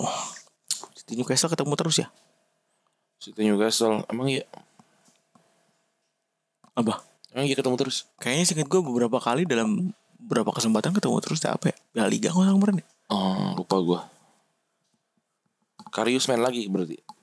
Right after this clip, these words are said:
Speaker 1: <laughs>
Speaker 2: Kemarin main, main kan dia kalah. Yang waktu pas kalah dia Karius yang main.
Speaker 1: <laughs> Iya, iya. Terus, eh, tentunya bin-, empat bintang yang ada di batch Uruguay ini ternyata pada akhirnya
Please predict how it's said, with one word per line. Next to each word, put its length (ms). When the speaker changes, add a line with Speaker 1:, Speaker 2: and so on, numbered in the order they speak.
Speaker 1:
<laughs> 320
Speaker 2:
Kemarin 240
main, 180
main 220
kan 160
dia 80
kalah. 240
Yang 160
waktu 160
pas 160
kalah 160
dia 160
Karius 320
yang 80
main. 160
Speaker 1:
<laughs> 400
Iya, 480
iya. 140
Terus, 400
eh, 880
tentunya 320
bin-, 160
empat 160
bintang 240
yang 160
ada 80
di 80
batch 320
Uruguay 320
ini 80
ternyata 560
pada 160
akhirnya 480